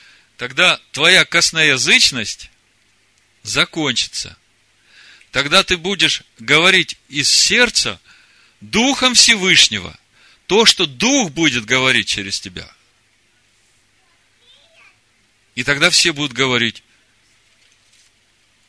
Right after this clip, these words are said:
"Откуда он знает Писание? Он же нигде не учился".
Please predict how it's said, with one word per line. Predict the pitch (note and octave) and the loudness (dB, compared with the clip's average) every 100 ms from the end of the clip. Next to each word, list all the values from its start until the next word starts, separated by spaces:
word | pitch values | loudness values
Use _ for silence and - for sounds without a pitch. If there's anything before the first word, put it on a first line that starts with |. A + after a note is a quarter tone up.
| _ | _
"Откуда | - - C4+ C#4 | -12 -6 -4 0
он | C#4+ | 0
знает | C4+ C#4 | 0 -2
Писание? | C#4 - B3 G3 A#2+ F2 _ _ _ _ _ _ _ _ _ _ _ | 0 0 2 0 -4 -10 _ _ _ _ _ _ _ _ _ _ _
Он | - G#3 | -6 0
же | A3+ C4+ | 0 2
нигде | C#4+ C4 C#4+ | 0 0 0
не | C#4 | 0
учился". | C4+ - A3 - - | 2 2 2 0 -4